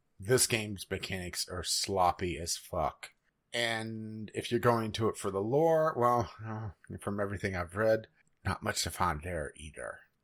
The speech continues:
So, uh, for those who don't know, uh, and I should say that I've played, uh,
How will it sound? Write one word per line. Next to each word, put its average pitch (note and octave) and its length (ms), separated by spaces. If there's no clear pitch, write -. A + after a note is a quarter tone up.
So, G#2+ 400
uh, C3 120
for C#3+ 120
those F3 220
who D3 80
don't A2 280
know, F2 140
uh, A#2+ 160
and D3 180
I C#3+ 100
should D#3 280
say G#2 200
that G2 180
I've C#3+ 200
played, B2 580
uh, F#2 400